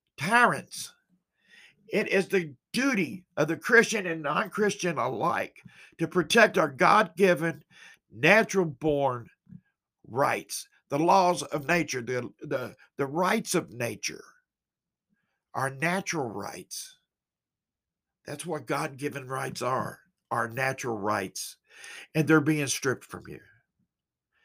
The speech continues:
And with that will go your ability to worship, and you will not be able to go to church. So there's no excuse.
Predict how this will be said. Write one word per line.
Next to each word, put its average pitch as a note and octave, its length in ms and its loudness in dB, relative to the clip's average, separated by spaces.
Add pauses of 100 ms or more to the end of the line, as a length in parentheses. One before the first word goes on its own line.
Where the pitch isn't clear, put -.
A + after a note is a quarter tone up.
(280)
And A#2+ 180 -4
with D#3 220 4
that C3 240 2
will A2 140 -2
go B2 360 0
your G#2+ 240 -2
ability A2 580 -2
to - 120 -18
worship, A#2+ 520 -4 (1200)
and A2 200 -6
you A#2+ 180 -6
will G2+ 140 -6
not G#2 240 -4
be G#2+ 160 0
able G2+ 160 -2
to G2 60 -6
go F#2+ 140 -8
to F#2 140 -10
church. - 800 -2 (3500)
So - 180 -10
there's B2 300 -2
no C3+ 180 0
excuse. - 800 -6